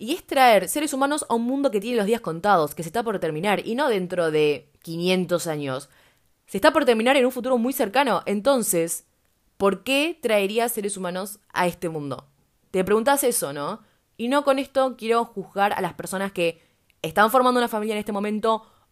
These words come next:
o quieren formar una familia en este momento, porque es tu derecho, es tu decisión, es una elección de vida. Si vos querés tener una familia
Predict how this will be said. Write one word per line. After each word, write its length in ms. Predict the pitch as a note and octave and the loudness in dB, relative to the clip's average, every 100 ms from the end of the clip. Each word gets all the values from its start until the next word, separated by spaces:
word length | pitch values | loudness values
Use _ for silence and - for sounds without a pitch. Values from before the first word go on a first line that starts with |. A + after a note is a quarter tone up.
| - | -12
o 220 | F#3 _ | -12 _
quieren 360 | C4 D4 B3+ | 0 2 4
formar 260 | G#3+ F#3+ F#3+ | 0 -4 -4
una 120 | F3 | -6
familia 320 | F3 F3+ E3+ | -6 -10 -8
en 60 | E3 | -8
este 120 | E3+ | -6
momento, 320 | F3 G3 A3+ | -6 -4 -4
porque 200 | G#3 - | -6 -8
es 60 | F#3 | -8
tu 100 | A3 | -6
derecho, 340 | F3 F3 F#3+ | -4 -4 -4
es 80 | E3 | -8
tu 240 | D#3 F3 - | -8 -12 -10
decisión, 600 | D#3 D#3 - G#3+ G#3+ F#3+ _ _ | -12 -12 -6 -2 -2 -4 _ _
es 100 | G#3 | -10
una 120 | G3+ F3+ | -4 -2
elección 500 | E3 - G3+ A3 A3 | -4 -6 0 0 2
de 80 | |
vida. 480 | F3+ B3 G3 C#3 - _ _ _ | -2 0 0 0 -6 _ _ _
Si 160 | _ E3+ | _ -4
vos 140 | G#3 | -4
querés 220 | A3+ B3 B3+ | 2 2 4
tener 140 | A#3 | 0
una 120 | A3+ | 0
familia 640 | G#3 G3 G3+ F3+ D#3 D#3 | -2 -6 -4 -2 -4 -6